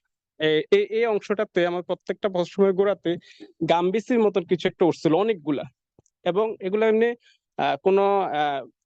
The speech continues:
ব্যথা করতো না বা চুলকাতো না, কিন্তু কি যেন অনেকগুলো উঠছিল। কিন্তু, আহ, যখন আমি সাবানটাকে ইউজ করি, ইউজ করার পর এমনিতে এগুলা কাইটা যায়, এমনিতে চলে যায়। আর পাশাপাশি, আহ, যেহেতু আমরা বাইরে কাজ করি,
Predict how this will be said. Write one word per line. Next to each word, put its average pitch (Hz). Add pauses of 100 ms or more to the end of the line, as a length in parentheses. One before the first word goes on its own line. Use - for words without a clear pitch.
ব্যথা 180
করতো 247
না 233
বা 202
চুলকাতো 220
না, 165
কিন্তু 214
কি 247 (460)
যেন 240
অনেকগুলো 208
উঠছিল। 139 (380)
কিন্তু, 226
আহ, 165
যখন 185
আমি 220
সাবানটাকে 196
ইউজ 180
করি, 170
ইউজ 180
করার 202
পর 208
এমনিতে 190
এগুলা 160
কাইটা 151
যায়, 123 (340)
এমনিতে 208
চলে 151
যায়। 123 (560)
আর 151
পাশাপাশি, 208
আহ, 165
যেহেতু 185
আমরা 202
বাইরে 175
কাজ 185
করি, 180